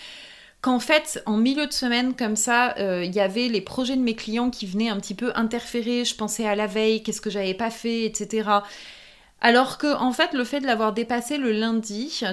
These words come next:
déplacé le lundi, c'est pour moi vraiment, euh, tu vois, le, le,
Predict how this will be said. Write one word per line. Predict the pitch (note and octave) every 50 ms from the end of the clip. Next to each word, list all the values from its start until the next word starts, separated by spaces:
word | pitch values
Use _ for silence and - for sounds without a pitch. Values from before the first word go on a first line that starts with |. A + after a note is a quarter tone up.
| F#3
déplacé | E3+ G3+ A3 - A3 G#3 G#3+ - B3+
le | A3 G#3+
lundi, | G3+ G3 G3+ G#3 G3+ A#3 D4
c'est | - - A#3
pour | - - A#3 A3 A3+
moi | A#3 C4 C#4+ D4
vraiment, | C4 B3 G#3+ A#3 A3+ A3+ A#3 A#3+ C#4 C#4 - - - - - - _ -
euh, | G#3 G#3 G3+ G3 G3 F#3+ F#3+ F3+
tu | - - B3
vois, | A3+ A3+ B3+ B3+ C4+
le, | C4 A#3 G3+ F3+ -
le, | F#3 - - - C2+